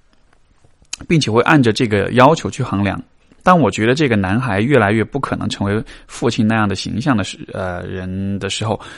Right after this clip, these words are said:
我在恋爱中就会退缩，就，就开始，就会离开他。但我也知道，爸爸作为一个丈夫和妻子相处中有很多的问题，比如矛盾发生时选择用沉默来面对，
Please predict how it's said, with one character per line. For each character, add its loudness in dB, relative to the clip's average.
我 -6
在 0
恋 2
爱 2
中 0
就 0
会 2
退 -2
缩， -4
就， -4
就 -4
开 0
始， -6
就 -4
会 -2
离 -6
开 -2
他。 -2
但 6
我 2
也 0
知 -2
道， 6
爸 4
爸 4
作 2
为 0
一 -2
个 0
丈 0
夫 -10
和 -2
妻 -4
子 -2
相 2
处 -6
中 0
有 0
很 -10
多 -6
的 -4
问 0
题， -10
比 -10
如 -4
矛 -2
盾 0
发 2
生 2
时 -4
选 -8
择 -8
用 -2
沉 -8
默 0
来 -4
面 0
对， -4